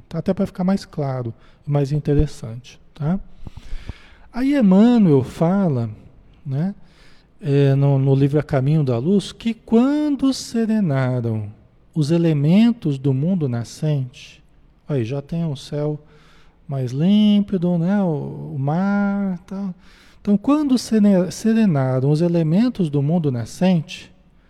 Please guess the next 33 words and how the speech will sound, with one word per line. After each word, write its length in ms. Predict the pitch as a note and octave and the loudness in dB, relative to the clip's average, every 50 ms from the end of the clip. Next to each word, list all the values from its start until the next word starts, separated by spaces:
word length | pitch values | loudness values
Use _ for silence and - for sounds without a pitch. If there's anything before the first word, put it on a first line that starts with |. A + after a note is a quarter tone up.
| _ _ _ _ _ - _ _ _ _ | _ _ _ _ _ -20 _ _ _ _
quando 320 | - A3 A#3+ B3 G#3+ A3+ | 0 2 2 4 2 0
o 40 | G#3 | 0
sol 600 | - - - - - A3+ A#3+ B3+ C4+ C4+ C4+ C4 | -2 -4 -10 -6 -4 -2 -2 0 0 0 -2 -2
beijava 880 | G#3 F3+ G#3+ A3 G#3+ F#3 D#3+ C3 D3 D#3+ D#3 D#3+ E3 E3 D#3+ D3 C#3+ E3+ | -2 0 0 0 0 -2 -4 -2 -2 -2 -2 0 -2 -2 -2 -2 -2 -2
em 100 | F#3+ G3+ | -2 -2
silêncio 1000 | G3+ - - - F#3 F3 D#3 D3+ D3+ D3+ D3 D3 C#3+ - - - - - - - - - _ _ _ _ _ _ _ _ _ | -2 -4 -8 -8 -4 -2 -2 0 0 0 -2 -2 -4 -6 -12 -18 -20 -20 -20 -20 -20 -20 _ _ _ _ _ _ _ _ _
a 80 | - D#3+ | -8 -2
beleza 720 | D3 E3+ E3 D#3 D3+ F3 G#3+ B3 B3+ B3+ G#3 G#3 G#3 G3 | 0 0 2 2 2 0 0 0 -2 -4 -4 -2 -2 0
melancólica 1040 | F#3+ G3 F#3+ F3+ F3 F3 E3 F3 - F3+ F3+ G3 G#3 G#3+ G#3 G3 F#3 F3 - D#3+ | 0 0 0 0 0 0 -2 -4 -2 -2 0 0 0 0 0 0 -2 -2 -4 -4
dos 220 | D3+ C#3+ D3 - - | -4 -4 -4 -6 -8
continentes 920 | - - E3 E3 E3 - - - E3 D3 B2+ B2+ B2 A#2 - - A#2+ A#2 D#3+ | -6 -2 0 0 0 -2 -2 -2 -2 0 0 0 -2 -4 -4 -8 -6 -4 -4
e 60 | F3 | -4
dos 240 | D#3+ D#3+ D3 A#2+ B2+ | -4 -4 -6 -4 -4
mares 560 | C3 C#3 D#3 F3+ F#3+ F#3 E3+ D3+ C#3 C3 - | -4 -4 -2 -2 -2 -2 -2 -4 -6 -8 -10
primitivos. 920 | - - C3+ C3 B2 A#2+ A#2 - - - D#3+ D#3 D3 C3+ B2 B2+ - - - - - - - - | -10 -6 -6 -4 -4 -4 -6 -8 -8 -6 -4 -4 -4 -6 -8 -12 -18 -20 -20 -20 -20 -20 -20 -20
Você 140 | - - C#4 | -20 -8 -4
já 160 | - D#4 D4+ | -2 -2 0
pensou 460 | - E3+ D3+ D3 - - A3 A3 F#3 | 2 2 0 0 0 -2 -2 0 0
nessa 320 | E3+ F#3 E3+ F3 - F3 | 0 0 -2 -2 -4 -2
época 320 | E3+ E3+ E3+ E3 - - C3 | 0 0 0 0 -2 -6 -6
aqui, 220 | - - F#3+ F#3 | -4 -4 -4 -4
pessoal? 560 | - - C#3 B2+ - - - C#3 B2+ B2+ C3+ F#3+ | -2 -2 -4 -4 -6 -8 -8 -6 -6 -6 -8 -6
Olha 140 | F3+ G#3 A3+ | -4 -4 -4
que 100 | A3 G#3 | -4 -4
legal 320 | E3 D3+ C#3 C3+ D3+ D3+ | -4 -4 -2 -2 0 0
a 40 | D3 | 0
gente 200 | C#3+ D#3+ D#3+ - | 0 -2 -4 -6
pensar: 520 | - - D3 C3+ - - - F3+ F3 - - - - - - - - - - - | -6 -6 -6 -6 -4 -4 -4 -4 -4 -4 -8 -16 -20 -16 -16 -14 -12 -12 -8 -2
não 180 | F3 F#3+ G#3 G3 | 0 0 0 0
tinha 380 | - - - G#3+ A3+ A3+ G#3 | -2 -2 -2 0 0 2 0
nada 520 | F3+ D3+ C3+ D3 D#3+ F3+ F#3+ F#3+ D#3+ D#3+ D3+ | 0 0 0 2 2 2 2 2 0 0 -2
no 120 | D3 D3 | -2 -2
planeta, 580 | C#3+ - C#3+ C3+ C3 C3 C3+ C#3+ C#3+ C#3 - | -2 -4 -4 -2 -2 -2 -2 -2 -4 -6 -10